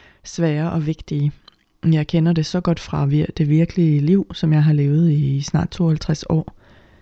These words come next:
Og hvad der kan ske i relationer, når det ikke lykkes. Altså, at relationerne simpelthen kan gå i stykker. Der er jo rigtig meget på spil. Mm. Og det er jo derfor, at spørgsmålsstilleren også stiller spørgsmålet, fordi det er svært.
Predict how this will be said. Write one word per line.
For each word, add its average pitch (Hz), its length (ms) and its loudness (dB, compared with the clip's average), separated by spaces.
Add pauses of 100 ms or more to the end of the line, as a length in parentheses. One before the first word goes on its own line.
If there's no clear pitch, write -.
(540)
Og 165 100 -2
hvad 151 120 0
der 147 80 -4
kan - 140 -18
ske - 280 -4
i - 40 -6
relationer, 160 540 2
når 147 140 2
det 139 120 -2
ikke 185 160 -4
lykkes. 247 420 -4 (100)
Altså, 170 320 2 (140)
at 165 180 0
relationerne 151 560 2
simpelthen 160 320 2
kan - 160 -12
gå 143 100 0
i 135 60 0
stykker. 175 320 0 (840)
Der - 120 -8
er 165 160 2
jo 180 240 2
rigtig 156 280 -4
meget 156 240 -2
på 165 100 -8
spil. 156 300 0 (1080)
Mm. 160 600 2 (800)
Og 175 100 0
det - 20 -2
er 165 60 0
jo 165 60 0
derfor, 165 460 -2 (1600)
at 156 180 0
spørgsmålsstilleren 147 840 -2
også 139 180 -2
stiller 208 280 0
spørgsmålet, 147 680 -2
fordi 151 300 -4
det - 160 -6
er 190 140 -2
svært. - 540 -6